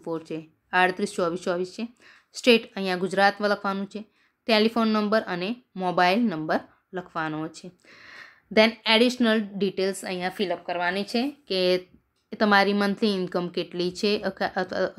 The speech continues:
સોરી, અ, ઇન્કમ અહીંયા તમારે લખવાની છે કે મંથલી ભરવાની છે કે એન્યુઅલી, ઓકે. રિલિજનમાં આપણે હિન્દુ લખીશું, કેટેગરીમાં એસ સી, એસ ટી અથવા ઓ બી સી જે પણ હોય તે તમારે અહીંયા લખવાની છે. અહીંયા તમારે એજ્યુકેશન ક્વોલિફિકેશન્સ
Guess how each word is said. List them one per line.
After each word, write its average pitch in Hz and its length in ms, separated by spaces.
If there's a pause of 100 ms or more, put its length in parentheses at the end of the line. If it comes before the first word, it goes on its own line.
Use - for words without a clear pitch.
સોરી, 185 200 (360)
અ, 190 40 (280)
ઇન્કમ 220 340
અહીંયા 190 220
તમારે 180 280
લખવાની 180 340
છે 190 140
કે 190 60
મંથલી 180 360
ભરવાની 196 360
છે 202 140
કે 247 340
એન્યુઅલી, 170 640
ઓકે. 175 260 (540)
રિલિજનમાં 208 600
આપણે 185 200
હિન્દુ 185 300
લખીશું, 202 600
કેટેગરીમાં 185 800
એસ 185 120
સી, - 220
એસ 180 360
ટી 202 220 (140)
અથવા 185 180
ઓ 185 160
બી 190 120
સી 175 180
જે 202 180
પણ 202 200
હોય 190 140
તે 185 120
તમારે 175 440
અહીંયા 175 220
લખવાની 185 380
છે. 196 220 (640)
અહીંયા 196 200
તમારે 196 380
એજ્યુકેશન 208 720
ક્વોલિફિકેશન્સ 208 800